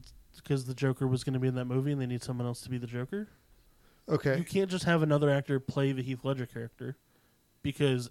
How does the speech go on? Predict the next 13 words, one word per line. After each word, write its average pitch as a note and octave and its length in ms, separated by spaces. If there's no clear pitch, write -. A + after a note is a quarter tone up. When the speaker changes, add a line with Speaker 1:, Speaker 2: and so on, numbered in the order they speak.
Speaker 1:
A, D3+ 400
everyone C3+ 480
would B2+ 140
fucking B2+ 400
revolt, A#2+ 480
and C3+ 200
B, F#3+ 320
the D3+ 100
Joker E3 460
is D#3+ 240
somebody C#3+ 400
who, C#3 640
uh, B2+ 680